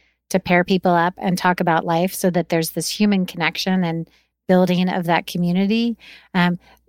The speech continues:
there are all sorts of other examples of, like, really small, like, "Okay, we're gonna use Google Slides and do introductory slides for each person so you know who they are, and, like, how do you pronounce your name, and, like, what are your interests?" Or these micro changes that don't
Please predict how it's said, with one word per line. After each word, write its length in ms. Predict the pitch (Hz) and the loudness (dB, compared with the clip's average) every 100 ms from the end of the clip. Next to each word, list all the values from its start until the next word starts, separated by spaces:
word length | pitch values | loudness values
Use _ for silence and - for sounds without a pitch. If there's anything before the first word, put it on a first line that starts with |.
| 208 | -2
there 200 | 226 214 | 2 2
are 20 | |
all 220 | 214 214 | 2 0
sorts 300 | 214 208 202 | 0 -2 0
of 100 | 185 | 0
other 320 | 180 180 175 | 0 2 2
examples 680 | 170 170 170 165 170 170 160 | 2 0 -2 0 0 0 -2
of, 240 | 175 180 - 262 247 | -6 -6 -16 -20 -12
like, 180 | 233 233 220 | -4 -4 -2
really 560 | 214 240 247 226 185 | -2 0 0 0 0
small, 560 | 175 - 185 185 185 185 | -2 -4 0 2 2 0
like, 180 | 170 - | -2 -4
"Okay, 240 | 208 220 | -4 0
we're 120 | 214 | 0
gonna 220 | 208 208 | 0 0
use 240 | 196 196 185 | 0 0 0
Google 280 | 190 180 185 | -2 0 -2
Slides 480 | - 170 170 170 | 2 2 4 2
and 120 | 175 170 | -4 -2
do 200 | 170 170 | 0 0
introductory 640 | - 180 175 170 - 170 | 0 0 2 0 0 -4
slides 360 | 170 170 165 - | 0 0 0 -2
for 100 | 190 | -6
each 220 | 175 - | -6 -4
person 440 | 170 165 170 160 165 - _ | -2 -2 -4 -8 -10 -18 _
so 120 | - | -2
you 160 | 185 180 | 0 2
know 160 | 180 175 | 2 2
who 140 | 175 | 2
they 160 | 175 170 | 2 2
are, 140 | 170 | 0
and, 120 | 170 | 0
like, 140 | 175 185 | -4 -2
how 160 | 196 | 0
do 80 | 185 | 2
you 80 | 180 | 2
pronounce 420 | 190 175 170 - | 0 0 -2 -4
your 80 | 170 | -6
name, 460 | 170 165 160 160 | -4 -4 -4 -2
and, 180 | 156 156 - - _ _ | -4 -6 -14 -20 _ _
like, 240 | 196 175 165 | -2 0 2
what 200 | 175 170 | 2 4
are 100 | 170 | 2
your 220 | 165 165 | 0 0
interests?" 600 | 180 170 165 170 180 - | -2 -4 -2 -2 -2 -4
Or 320 | 208 175 170 - - - _ _ _ _ | 0 2 2 -2 -14 -20 _ _ _ _
these 200 | 233 208 | -4 -4
micro 580 | 214 214 226 - 247 240 | -4 -4 -4 -2 0 0
changes 520 | - 226 240 214 185 | 0 0 0 2 0
that 220 | 220 196 | 0 0
don't 280 | 240 254 247 | 0 0 0